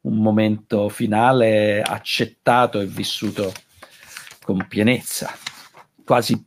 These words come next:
con più piene-, o con quella delicatezza di togliere il cappello e di poggiarlo e di salutare tutti,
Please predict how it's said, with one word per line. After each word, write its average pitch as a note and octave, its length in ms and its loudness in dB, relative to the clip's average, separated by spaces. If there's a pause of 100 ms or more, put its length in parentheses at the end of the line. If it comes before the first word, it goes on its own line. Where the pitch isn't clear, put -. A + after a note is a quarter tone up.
(100)
con A#2 300 0
più - 300 0
piene-, B2 340 0
o - 120 -2
con F3+ 200 2
quella F3 280 6
delicatezza D#3+ 720 4
di B2+ 220 -2 (560)
togliere C#3 440 4
il B2 100 -4
cappello C#3 580 2
e G#2+ 80 2
di A2 140 -2
poggiarlo A2+ 880 0 (920)
e A#2+ 120 -6
di A#2+ 120 -2
salutare A#2+ 760 0
tutti, - 560 -10